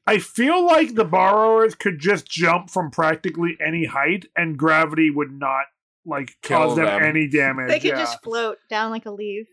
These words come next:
Speaker 1: Yeah, like,
Speaker 3: <laughs>
Speaker 1: just the environmental wind would be enough to keep them safe.
Speaker 2: There's a scene
Speaker 1: Or to completely throw them off course.
Speaker 3: <laughs>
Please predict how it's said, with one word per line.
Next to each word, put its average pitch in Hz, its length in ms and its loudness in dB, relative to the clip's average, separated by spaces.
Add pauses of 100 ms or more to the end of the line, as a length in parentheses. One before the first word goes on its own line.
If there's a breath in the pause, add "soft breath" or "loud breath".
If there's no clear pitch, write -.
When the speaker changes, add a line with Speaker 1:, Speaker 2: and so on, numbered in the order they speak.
(120)
Speaker 1:
Yeah, 143 640 0
like, 170 240 0
Speaker 3:
<laughs> - 0 -
Speaker 1:
just 220 240 2
the 277 140 2
environmental 190 1040 2
wind 160 320 0
would 143 120 -4
be 156 140 0
enough 147 320 -6
to 147 220 -4 (180)
keep 156 240 -6
them 135 220 -8
safe. 123 480 -8 (240)
Speaker 2:
There's 175 360 0
a 196 120 2
scene 170 600 0
Speaker 1:
Or 220 100 6
to 226 100 4
completely 202 580 0
throw 180 320 0
them 165 180 0
off 156 280 0
course. 143 480 -6
Speaker 3:
<laughs> 554 720 0